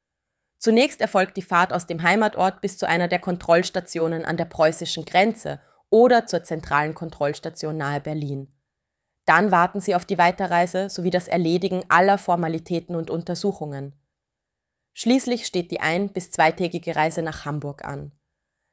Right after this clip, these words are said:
Erschöpft, hungrig und müde kommen die Menschen auf der Veddel an.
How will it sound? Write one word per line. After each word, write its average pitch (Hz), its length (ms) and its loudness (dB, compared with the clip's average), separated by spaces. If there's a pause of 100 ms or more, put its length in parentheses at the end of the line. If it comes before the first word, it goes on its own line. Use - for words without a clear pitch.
(160)
Erschöpft, - 560 2
hungrig 240 420 4
und 208 200 -2
müde 196 420 4
kommen 185 300 -2
die 180 80 -4
Menschen 170 340 -4
auf 165 140 -4
der 170 120 -6
Veddel 151 360 -6
an. 143 320 -10